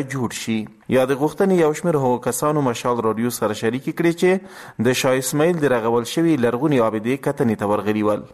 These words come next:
دوی د حکومت دا اقدام وستایه چې د دې ولایت دا دوه نیم سوه کلنه تاریخي آبدې په اساسي توګه ورغوله. خو ویې ویل د تاریخي آبدې ترڅنګ د سیاحینو لپاره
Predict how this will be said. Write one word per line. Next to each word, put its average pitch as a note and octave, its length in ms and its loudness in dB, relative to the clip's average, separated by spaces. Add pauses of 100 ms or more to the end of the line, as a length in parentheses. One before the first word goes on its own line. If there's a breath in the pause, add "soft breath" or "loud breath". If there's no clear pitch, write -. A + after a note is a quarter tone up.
(120)
دوی C3+ 180 2
د A#2 140 -2
حکومت B2 340 -2
دا A#2 140 0
اقدام A#2 280 -2
وستایه F3 380 0
چې F#3 100 2 (520 loud breath)
د D3 120 2
دې F3+ 80 4 (120)
ولایت D3 320 0
دا D3 100 0
دوه B2 160 0
نیم A#2+ 160 0
سوه G#2+ 240 0
کلنه D3 380 -2
تاریخي A2+ 360 -2
آبدې A#2 380 0
په A2 160 2
اساسي A2 240 -8
توګه C#3+ 320 0
ورغوله. G2+ 560 0 (180)
خو A#2 200 0
ویې D3+ 200 4
ویل D#3 220 2 (420 loud breath)
د B2+ 160 0
تاریخي A#2+ 300 0
آبدې A2+ 320 0 (100)
ترڅنګ C3+ 280 -2 (120)
د - 20 0 (140)
سیاحینو G#2+ 480 2
لپاره C#3 400 0